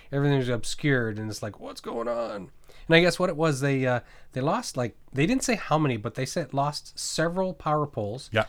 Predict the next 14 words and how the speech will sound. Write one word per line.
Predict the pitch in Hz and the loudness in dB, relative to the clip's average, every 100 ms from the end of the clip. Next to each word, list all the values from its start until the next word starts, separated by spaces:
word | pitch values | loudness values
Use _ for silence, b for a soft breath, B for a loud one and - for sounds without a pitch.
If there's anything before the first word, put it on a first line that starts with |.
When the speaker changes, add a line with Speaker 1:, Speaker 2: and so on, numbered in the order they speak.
| b b | b b
Speaker 1:
which | 131 147 | 0 4
all | 143 160 | 4 2
came | 185 151 | 0 -2
crashing | - 151 156 - 147 | 0 0 2 4 4
down | 143 143 | 4 2
on | 123 | 2
top | - 135 - | 0 0 0
of | 135 | -2
the | 127 127 | 0 0
R | 123 | 0
V | 127 | -4
storage | - 127 123 104 | -4 -2 -2 -4
yard. | 95 110 - - b b b b b - | -6 -8 -14 -20 b b b b b -4
And | 135 127 127 123 120 | 0 2 4 2 0